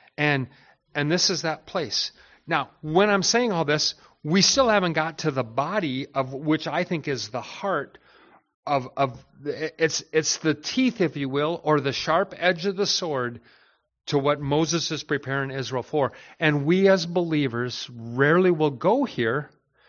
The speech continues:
because we'd much rather go to church with nice people, good people,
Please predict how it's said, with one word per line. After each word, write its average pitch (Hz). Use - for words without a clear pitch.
because 147
we'd 147
much 143
rather 175
go 151
to 147
church 143
with 120
nice 123
people, 180
good 147
people, 147